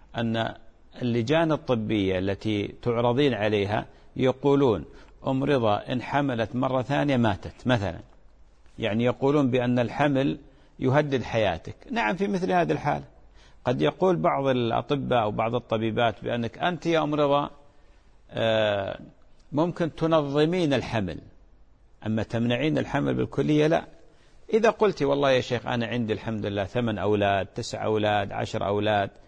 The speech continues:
يعني أعتقد فيهم خير وبركة وكفاية،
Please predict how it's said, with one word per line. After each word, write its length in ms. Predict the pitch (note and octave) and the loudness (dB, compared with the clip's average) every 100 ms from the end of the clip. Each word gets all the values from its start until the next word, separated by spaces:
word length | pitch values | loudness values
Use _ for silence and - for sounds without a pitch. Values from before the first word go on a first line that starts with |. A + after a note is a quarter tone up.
| - - - | -20 -20 -8
يعني 420 | C#3+ A#2+ B2 A#2+ | -6 -2 -2 -2
أعتقد 440 | A#2 A2 C3+ - A2+ | -2 -2 -4 -2 -4
فيهم 300 | B2+ A2 G2+ | -2 -4 -4
خير 360 | - A#2 A2 | -2 0 0
وبركة 460 | G#2 A#2 A2+ G2+ G2+ | -2 0 0 -2 -4
وكفاية، 680 | G2+ G#2 A2+ A#2 G2+ G2+ | -6 -4 2 2 2 -2